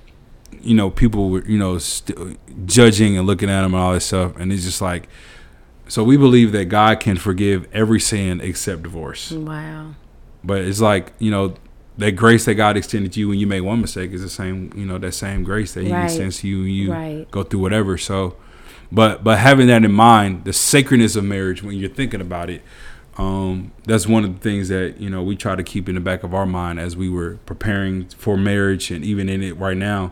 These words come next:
Speaker 1: 'Cause when you know that God is in it, I just can't say anything to her.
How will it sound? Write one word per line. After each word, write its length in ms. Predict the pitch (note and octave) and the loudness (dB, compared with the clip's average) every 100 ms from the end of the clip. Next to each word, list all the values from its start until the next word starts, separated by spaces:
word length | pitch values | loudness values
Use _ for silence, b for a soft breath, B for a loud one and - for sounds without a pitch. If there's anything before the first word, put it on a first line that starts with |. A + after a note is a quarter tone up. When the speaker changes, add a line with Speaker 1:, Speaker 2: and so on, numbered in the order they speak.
| - b b b b b - | -10 b b b b b -10
Speaker 1:
'Cause 200 | - G2+ | -4 -4
when 180 | F#2+ A2 | 0 4
you 100 | B2 | 6
know 140 | B2 | 6
that 140 | A#2 G2+ | 6 4
God 260 | G#2 A2 | 4 4
is 140 | A2 G2 | 4 2
in 120 | G2 | -2
it, 180 | F#2+ - - - | -4 -8 -16 -10
I 120 | G2+ | -8
just 200 | G#2 G#2 | -6 -6
can't 220 | - G2 F2+ | -6 -6 -4
say 260 | G2+ F#2+ | -4 -4
anything 600 | D#2 F#2+ D#2+ F2 E2+ D#2+ - - | -4 -8 -8 -10 -10 -12 -16 -12
to 120 | - | -10
her. 300 | E2+ E2 F#2+ | -8 -8 -12